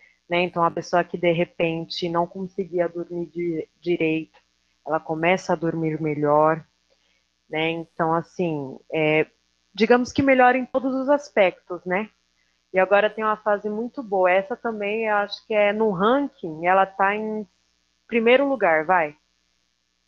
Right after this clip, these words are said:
Que é a roupa. Aquela roupa que não te servia mais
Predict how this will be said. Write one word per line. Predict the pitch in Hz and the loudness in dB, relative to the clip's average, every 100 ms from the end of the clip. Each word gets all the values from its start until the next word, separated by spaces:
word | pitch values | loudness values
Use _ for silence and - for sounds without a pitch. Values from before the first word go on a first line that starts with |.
| - | 0
Que | |
é | 185 180 180 175 - - | 4 4 4 4 2 2
a | 185 | 0
roupa. | 170 180 170 170 151 147 _ _ _ | 2 2 2 -6 -10 -12 _ _ _
Aquela | 160 - 170 170 | -14 -2 2 2
roupa | 160 180 220 - | 2 2 2 0
que | 220 - | -4 -4
não | 185 190 220 | -4 -4 -6
te | - | -12
servia | - 190 175 214 233 | -12 -12 -8 -2 -2
mais | 196 170 160 175 190 | -2 -2 -2 -2 -4